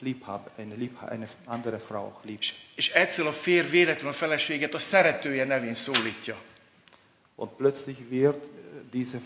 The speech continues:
Speaker 1: Frau von seinem Mann mit den andere Frau, mit den Namen der andere Frau be-, angesprochen.
Speaker 2: Annyira átjárt a bálványimádás Izrael népét, hogy azt mondta, "Isten, elviszlek benneteket a fogságba."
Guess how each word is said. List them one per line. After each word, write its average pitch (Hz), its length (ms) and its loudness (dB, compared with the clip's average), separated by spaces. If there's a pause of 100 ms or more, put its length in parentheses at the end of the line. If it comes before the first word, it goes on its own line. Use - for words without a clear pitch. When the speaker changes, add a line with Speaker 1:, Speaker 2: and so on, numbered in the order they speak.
Speaker 1:
Frau 117 380 0 (120)
von 113 200 -8
seinem 110 380 -8
Mann 120 360 -2 (520)
mit 107 120 -12 (120)
den 120 280 -2 (260)
andere 123 460 -6
Frau, 113 300 -10
mit 113 180 -6
den 113 100 -6
Namen 117 260 -4
der 110 120 -4
andere 117 260 -8
Frau 131 440 -10
be-, 101 100 -8 (680)
angesprochen. 101 720 -14 (160)
Speaker 2:
Annyira 202 360 6
átjárt 175 500 6
a 135 120 -2
bálványimádás 131 960 4
Izrael 123 380 -2
népét, 110 440 -2
hogy 131 140 -6
azt 151 140 -4
mondta, 165 180 -6
"Isten, 160 260 -2
elviszlek 170 560 4
benneteket 139 380 -6
a 139 40 -8
fogságba." 120 680 -2